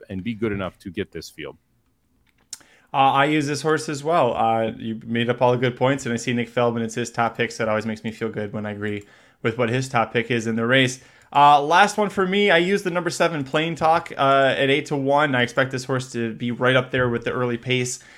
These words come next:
Speaker 2: Um, he ca-, has shown that he can come from off of it a little bit if he needs to, but he does need to be forwardly placed.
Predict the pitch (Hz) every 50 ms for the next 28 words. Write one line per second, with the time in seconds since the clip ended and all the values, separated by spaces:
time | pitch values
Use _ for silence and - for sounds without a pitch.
0 | - _ - - 117 120 117 117 113 107 113 - 127 - - 151 156 113 135 143
1 | 156 170 - - 196 196 185 180 156 175 - - 180 190 180 - 202 190 190 180
2 | 156 151 156 165 156 160 156 160 156 151 143 143 147 151 147 160 156 147 147 -
3 | 143 135 135 135 135 135 - - 151 127 123 120 110 127 127 127 135 123 120 113
4 | 117 120 113 - 127 120 120 120 110 117 110 - - 135 151 175 175 - -